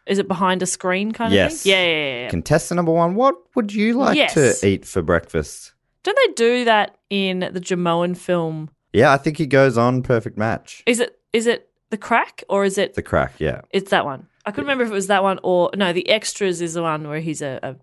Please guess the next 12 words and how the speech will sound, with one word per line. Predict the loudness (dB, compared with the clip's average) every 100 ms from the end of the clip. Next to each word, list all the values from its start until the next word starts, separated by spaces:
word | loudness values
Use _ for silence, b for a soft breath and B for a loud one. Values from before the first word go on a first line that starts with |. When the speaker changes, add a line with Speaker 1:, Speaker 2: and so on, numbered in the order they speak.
| -8
Speaker 1:
movie | -8 -8
extra, | -12 -14 -14
so | -12
that | -12
makes | -14
sense. | -20 -20 -10
Speaker 2:
Right. | 0 2 2 0 -4
Yeah, | 2 2
it's | 2
when | 2
he, | 4 4
yeah, | 4 4 4